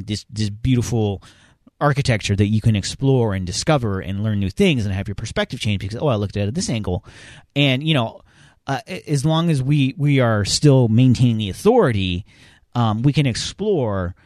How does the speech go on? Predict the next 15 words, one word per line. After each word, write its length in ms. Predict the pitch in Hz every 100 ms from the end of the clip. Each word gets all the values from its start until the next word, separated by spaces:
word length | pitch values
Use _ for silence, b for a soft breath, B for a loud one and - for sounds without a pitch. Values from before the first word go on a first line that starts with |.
| b b b _ _
uh, 180 | 113 104
through 280 | - - 113
good 180 | 113 -
scholarship 720 | - 160 262 107 - 90 78 -
what 360 | 120 117 117 - _ _
the 500 | - 123 120 110 98
author's 360 | 104 104 95 90
intent 340 | 92 131 117
was 240 | 95 87 -
behind 420 | 101 107 98 87
any 220 | 110 104 95
particular 440 | 117 107 98 90
piece 240 | - 90
of 60 | -
scripture. 380 | - 104 73